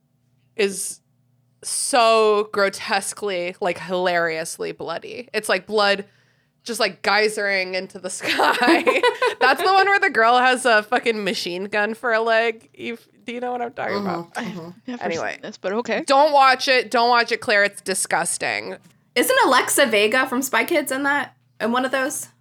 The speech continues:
Speaker 1: Well, it's a double feature,
Speaker 2: Yeah.
Speaker 1: and I only watched the first one so far.
Speaker 2: I think she's in the second one.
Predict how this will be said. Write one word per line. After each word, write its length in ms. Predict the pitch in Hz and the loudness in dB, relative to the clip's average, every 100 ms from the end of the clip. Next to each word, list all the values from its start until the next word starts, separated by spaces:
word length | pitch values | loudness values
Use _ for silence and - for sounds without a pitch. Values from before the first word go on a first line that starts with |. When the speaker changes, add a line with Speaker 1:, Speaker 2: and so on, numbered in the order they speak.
| _ _ _ _ - | _ _ _ _ 0
Speaker 1:
Well, 200 | 247 247 | 4 4
it's 180 | 254 349 | 2 2
a 280 | 330 285 247 | 2 4 2
double 460 | - 208 220 233 | 2 2 4 0
feature, 440 | 214 214 214 - 247 | 0 -6 -8 -2 2
Speaker 2:
Yeah. 140 | 247 202 | 4 2
Speaker 1:
and 80 | 196 | 0
I 80 | |
only 260 | 196 190 190 | 0 0 2
watched 280 | 196 196 - | 2 2 -2
the 80 | 185 | -4
first 420 | - 165 170 - | -2 -2 -2 -6
one 220 | 170 170 | -6 -6
so 260 | 170 147 143 | -6 -6 -6
far. 240 | - 202 196 | -4 -2 0
Speaker 2:
I 80 | |
think 180 | 202 247 | 0 -2
she's 260 | - 349 330 | -2 -2 -2
in 80 | 370 | -4
the 80 | |
second 340 | - 165 - 190 | -4 -6 -6 -8
one. 340 | 151 151 190 | -8 -10 -12